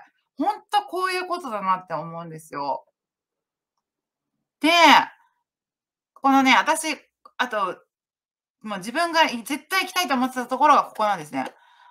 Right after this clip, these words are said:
あの、八大竜王、新竜八大竜王神社っていうところなんですけど、こっからね、あの、またね、ちょっとね、行くんですよ。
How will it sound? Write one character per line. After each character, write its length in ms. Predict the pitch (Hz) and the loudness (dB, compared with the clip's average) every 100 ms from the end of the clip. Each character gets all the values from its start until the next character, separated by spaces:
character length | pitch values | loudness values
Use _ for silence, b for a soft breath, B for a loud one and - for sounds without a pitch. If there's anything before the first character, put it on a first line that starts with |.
| b | b
あ 180 | 175 165 | -6 -4
の、 540 | 160 156 151 156 - | -2 -2 0 -2 -4
八 280 | - 202 240 | -10 -14 -4
大 420 | 240 240 226 - - 190 | 2 2 0 -10 -20 -12
竜 260 | 233 226 | -10 -8
王、 380 | 220 208 151 - | -4 -2 -2 -4
新 400 | - - 381 349 240 | -12 -8 -6 -4 -4
竜 140 | 202 | -2
八 320 | 170 175 233 | -4 -6 -8
大 260 | 240 247 220 | -2 -2 -2
竜 220 | 233 226 | -6 -6
王 200 | 220 220 | -6 -6
神 220 | 220 202 | -6 -10
社 120 | 139 | -10
っ 180 | - - | -10 -12
て 80 | - | -16
い 80 | 151 | -14
う 40 | |
と 80 | 151 | -8
こ 80 | 165 | -8
ろ 60 | |
な 60 | 156 | -8
ん 20 | |
で 40 | 143 | -10
す 40 | |
け 80 | 135 | -16
ど、 60 | - b b b | -16 b b b
こ 120 | 285 285 | -4 -4
っ 40 | - | 0
か 140 | 339 | 2
ら 100 | 330 | 2
ね、 360 | 330 262 151 - _ _ _ _ _ _ _ _ _ _ - | 4 2 2 -4 _ _ _ _ _ _ _ _ _ _ -4
あ 160 | 190 | -4
の、 120 | 185 | -4
ま 120 | 185 202 | -8 -8
た 100 | 226 | -6
ね、 280 | 226 156 - | -6 -6 -8
ち 100 | 320 | -10
ょ 20 | |
っ 60 | - | -10
と 100 | 180 | -8
ね、 260 | 151 135 | -6 -8
行 140 | - 180 | -10 -4
く 140 | 254 | -2
ん 60 | 208 | -2
で 80 | 156 | -6
す 120 | - | -12
よ。 220 | 107 _ | -16 _